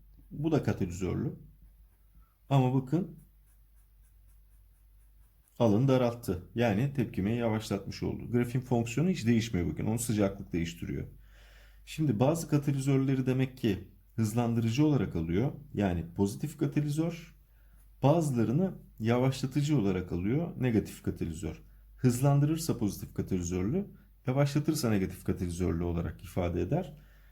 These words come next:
Ee, bunlara biliyorsunuz biyolojiden aktivatör, bunlara inhibitör gibi isimler kullanılır. Bizde pek geçmez, kimyada pek karşınıza çıkacağını zannetmiyorum. Olsun, bilgi olarak paylaşmış olayım.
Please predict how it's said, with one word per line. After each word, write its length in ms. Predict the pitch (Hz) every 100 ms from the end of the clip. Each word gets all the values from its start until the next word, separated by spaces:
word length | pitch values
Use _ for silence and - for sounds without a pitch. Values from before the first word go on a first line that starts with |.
| - -
Ee, 320 | 98 95 92 90
bunlara 420 | 113 143 156 156
biliyorsunuz 520 | 147 143 139 - 107
biyolojiden 560 | 107 101 98 95 98 95 90 - - - - - -
aktivatör, 1000 | 113 - 120 117 113 139 165 - - - - - - -
bunlara 480 | 123 113 113 147 147 - - - - - - - - -
inhibitör 1000 | 131 127 131 131 139 131 127 - - -
gibi 200 | 117 107
isimler 520 | 98 - 123 117 107
kullanılır. 540 | - 131 123 143 156 127
Bizde 300 | 123 127 131
pek 200 | 113 -
geçmez, 480 | 117 120 110 95
kimyada 440 | - 110 107 98 -
pek 200 | 101 -
karşınıza 500 | 107 101 92 92 90
çıkacağını 500 | - 101 95 92 87
zannetmiyorum. 720 | 87 113 117 113 90 87 110
Olsun, 340 | 113 - 104
bilgi 260 | 113 107 101
olarak 340 | 92 90 87
paylaşmış 500 | 98 98 92 92 -
olayım. 520 | 101 92 120 - -